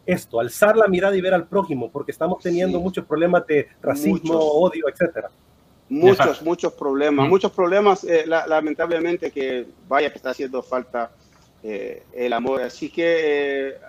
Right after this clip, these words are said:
Speaker 2: tenemos que orar por Estados Unidos, por Honduras, por todos nuestros diferentes países, porque,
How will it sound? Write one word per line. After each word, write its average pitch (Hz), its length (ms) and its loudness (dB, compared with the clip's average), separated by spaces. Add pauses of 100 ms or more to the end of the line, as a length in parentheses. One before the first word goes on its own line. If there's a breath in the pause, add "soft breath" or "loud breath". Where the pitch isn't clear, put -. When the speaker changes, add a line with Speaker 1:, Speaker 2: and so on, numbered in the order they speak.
(120)
Speaker 2:
tenemos 170 340 -2
que 190 100 -4
orar 170 340 2 (340 loud breath)
por 147 140 -2
Estados 185 380 0
Unidos, 233 440 2
por 151 220 -4
Honduras, 233 340 2
por 151 220 -4
todos 214 340 2
nuestros 185 360 -2 (320)
diferentes 165 540 -8
países, 196 400 -4
porque, 165 460 -8